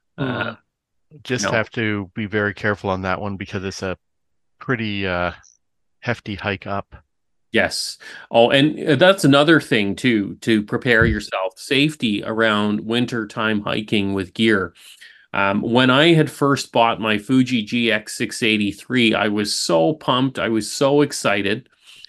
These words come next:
Speaker 1: I, uh, there was the first snowfall of the season or thereabouts, or at least the first nice fluffy snowfall right after I got the camera. So here's me, um,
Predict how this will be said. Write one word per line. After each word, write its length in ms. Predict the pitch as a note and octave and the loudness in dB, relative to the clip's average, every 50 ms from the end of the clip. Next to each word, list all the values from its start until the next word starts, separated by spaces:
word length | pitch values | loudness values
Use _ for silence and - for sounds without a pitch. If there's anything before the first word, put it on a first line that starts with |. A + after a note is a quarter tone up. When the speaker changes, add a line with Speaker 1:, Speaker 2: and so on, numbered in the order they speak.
| _ _ _ | _ _ _
Speaker 1:
I, 600 | - - G#2 A#2 A#2 A#2+ A#2+ A#2+ A#2 A#2 A2 - - | -6 -2 0 2 2 4 6 6 6 6 4 2 2
uh, 320 | G#2 G#2 G#2 - - F2 | 0 0 0 -2 -4 -6
there 220 | A2 C3 B2 A2+ | -4 0 0 2
was 160 | A2 A2 G#2+ A2 | 2 2 2 0
the 80 | A2 | 0
first 340 | - - D3+ D#3 E3+ E3+ E3+ | 0 2 2 4 4 2 2
snowfall 640 | - D#3 C#3+ C#3 C#3+ C#3 - C#3+ B2+ B2 A#2+ A#2 | 2 2 2 2 2 0 0 -2 0 0 0 0
of 80 | A2+ A2 | -2 -2
the 80 | G#2+ G#2 | -4 -6
season 520 | - - A2 G#2+ G#2 F#2 G2+ G#2 B2 D3 | -6 -6 -4 -4 -4 -2 -2 -4 -4 -4
or 380 | D3 G#2+ G2+ G2+ G2+ G2 G2 F#2+ | -4 -4 -2 0 0 2 2 2
thereabouts, 720 | G#2 G2 G2 G2 F#2 F2+ F#2 F#2 A2 C#3+ D3+ - - - | 2 2 2 2 2 0 -2 -4 -4 -6 -6 -6 -6 -4
or 160 | G2+ G2+ G2+ | -2 -2 0
at 60 | F#2+ | 0
least 240 | G2+ A#2 A#2+ A#2 - | 2 0 0 0 0
the 80 | A2 - | -4 -2
first 400 | - - B2+ A#2+ A#2 - - A#2 | 0 0 0 0 0 0 0 0
nice 360 | A2 G#2+ G#2+ A2 G#2+ - - | 2 2 2 0 0 -4 -6
fluffy 420 | - - A#2+ A2+ A2 - A#2 G#2+ | -4 -2 0 0 0 0 -2 -4
snowfall 840 | G#2 - - A#2+ G#2+ A2 A2 G#2+ - A2+ G2+ G2+ G2 F#2+ F#2+ - _ _ _ _ _ _ - _ - | -4 -4 -2 0 0 0 0 0 0 2 4 4 2 2 -2 -6 _ _ _ _ _ _ -20 _ -2
right 220 | B2 B2+ B2+ B2+ B2+ | 0 2 4 4 4
after 320 | A#2+ A#2 - - B2 G#2 | 2 0 0 0 0 0
I 60 | G#2 | 2
got 260 | G2+ G#2+ G#2 G#2+ G#2+ | 2 0 -2 -2 -4
the 80 | - G#2+ | -8 -14
camera. 520 | - - B2+ A#2+ A#2 G#2+ F#2 F2+ F#2 C3 - _ _ _ _ _ _ _ _ _ _ _ _ _ _ - | -8 -2 0 0 0 0 -4 -6 -8 -10 -12 _ _ _ _ _ _ _ _ _ _ _ _ _ _ -6
So 240 | - - C3 B2 A2+ | 0 2 2 4 4
here's 320 | B2 C#3+ D#3+ E3+ D#3 D#3+ | 4 4 6 4 4 4
me, 400 | C#3+ C3+ B2 B2+ D3 E3 D3 - - - | 4 4 4 4 4 2 2 -2 -4 -6
um, 560 | - A2 A2 A2 G#2+ G#2+ G#2 G#2 G2+ G#2+ | -4 -2 0 0 0 0 0 -2 -4 -6